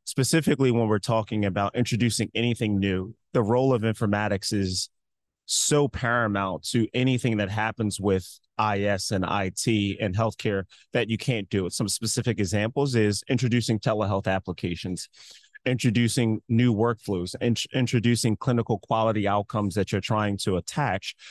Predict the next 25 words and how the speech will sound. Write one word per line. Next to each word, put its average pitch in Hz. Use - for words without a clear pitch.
Informaticists 117
play 107
a 92
strong 104
role 104
for 98
that. 90
So 110
when 107
we 113
were 113
launching 113
a 104
telehealth 104
application 95
where 104
we 101
had 120
none, 98
our 117
informaticists 110
played 107
a 101
great 104
role. 117